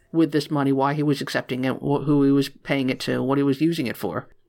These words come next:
I think there's a, there's a bigger story here. I don't think Cohen is, is, you know, the, the sideways beneficiary of just knowing Trump.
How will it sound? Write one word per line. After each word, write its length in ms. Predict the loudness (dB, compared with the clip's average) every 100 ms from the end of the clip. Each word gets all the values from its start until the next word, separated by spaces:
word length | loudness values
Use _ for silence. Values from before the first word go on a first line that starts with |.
| -10 -2
I 60 |
think 120 | -2
there's 160 | 0 0
a, 40 | 0
there's 180 | 0
a 40 | 0
bigger 220 | 0 -2
story 320 | -2 0 0 0
here. 200 | -2 -2
I 80 | -2
don't 200 | -2 -2
think 260 | -4 -4 -4
Cohen 340 | -2 2 2
is, 240 | 2 0
is, 320 | 0 0 0 -8 -18 -20 -4
you 100 | -2
know, 80 | 0
the, 140 | -2
the 240 | -2 -2
sideways 840 | 0 -2 0 0 2 2 0 -2 -10 -14 _ _ -6
beneficiary 880 | -2 -2 -2 -4 -2 0 0 0 -2
of 480 | -2 0 0 -2 -4
just 220 | -4 0
knowing 340 | 0 2 0 -4 -6
Trump. 300 | -4 -4